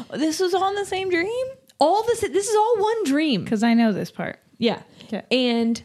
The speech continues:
Speaker 2: I also kinda talked about this in the past,
Speaker 1: Mm-hmm.
Speaker 2: the last podcast. And I am trying to, we all try on these wedding dresses. We go on our merry way. We're, we entered into a contest
Speaker 1: Yeah.
Speaker 2: to see who is going to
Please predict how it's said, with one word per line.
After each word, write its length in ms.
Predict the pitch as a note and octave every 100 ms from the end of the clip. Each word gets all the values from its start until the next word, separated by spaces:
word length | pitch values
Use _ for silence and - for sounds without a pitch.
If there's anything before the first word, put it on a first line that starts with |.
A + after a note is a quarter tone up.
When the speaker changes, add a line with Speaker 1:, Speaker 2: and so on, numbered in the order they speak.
| -
Speaker 2:
I 100 | A#3
also 240 | A#3 A#3
kinda 240 | B3 A3+ G#3
talked 220 | G#3 F#3
about 180 | F#3+ F3
this 160 | F3+
in 60 | F3+
the 60 | E3
past, 260 | F#3+ F3+
Speaker 1:
Mm-hmm. 220 | G#3 G#3 G3+
Speaker 2:
the 100 | F#3
last 260 | F3 E3+
podcast. 440 | F3+ F3+ F3 E3+ - - - _
And 220 | G3+ G3
I 160 | G3 F#3+
am 300 | G3 G3 F#3+ -
trying 560 | - A3+ A3 A3+ A3+ A3
to, 460 | - F#3 F3+ F3 - _ _ _ _ _ -
we 200 | A3 G#3+
all 140 | A#3+
try 160 | D4+ C4+
on 80 | C#4
these 140 | B3+
wedding 220 | A3+ G#3+
dresses. 420 | G3+ F#3+ G3 G3
We 100 | F#3 E3+
go 100 | F3+
on 160 | G3+
our 60 | A3
merry 260 | A3 G#3 G3+
way. 240 | F#3 F3+
We're, 240 | F3+ F3+ - - - - F3+
we 120 | G#3
entered 280 | G#3 A3+ A3+
into 220 | G#3 G3
a 60 | F3
contest 800 | - G3 F3+ F3 - - - -
Speaker 1:
Yeah. 140 | G3+ F3 - _ -
Speaker 2:
to 120 | G3+
see 600 | - - F#3+ E3+ E3+ E3 _ _
who 240 | - G#3 F#3+
is 140 | F3
going 420 | F#3 F3 E3+ E3+
to 460 | D3+ F3 D#3+ D#3